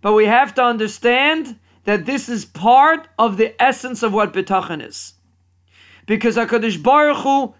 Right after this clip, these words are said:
controls every area of this world. And he dictates who is going to have Parnasa and who won't. But he wants to create a mirage. Because if every person would make the same amount of money,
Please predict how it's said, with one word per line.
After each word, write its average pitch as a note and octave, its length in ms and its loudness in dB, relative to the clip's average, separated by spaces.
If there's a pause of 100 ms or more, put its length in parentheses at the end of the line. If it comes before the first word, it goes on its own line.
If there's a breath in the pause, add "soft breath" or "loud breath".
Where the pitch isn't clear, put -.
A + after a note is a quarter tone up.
(100)
controls A#3 560 0
every C4+ 420 0
area A#3 480 2
of G3 140 -6
this F3+ 180 -6
world. - 440 -8 (920 loud breath)
And A#3 220 0
he C#4+ 280 4
dictates B3+ 880 -2
who C4 180 0
is A#3 160 -2
going B3 360 2
to B3+ 80 0
have B3+ 220 4
Parnasa A#3+ 680 -2 (180 loud breath)
and A3 220 0
who G#3 180 2
won't. - 400 -4 (880 soft breath)
But A#3 160 2
he A#3 100 2
wants C#4+ 420 2
to C#4 140 -2
create B3+ 460 -2
a A3+ 80 0
mirage. G#3 760 0 (720 soft breath)
Because B3 340 0
if A#3+ 100 2
every E4 360 2
person B3+ 480 -2
would A3 160 0
make B3+ 180 0
the A#3+ 100 -2
same B3 280 0
amount A#3+ 320 -2
of G#3 80 0
money, G#3 440 -4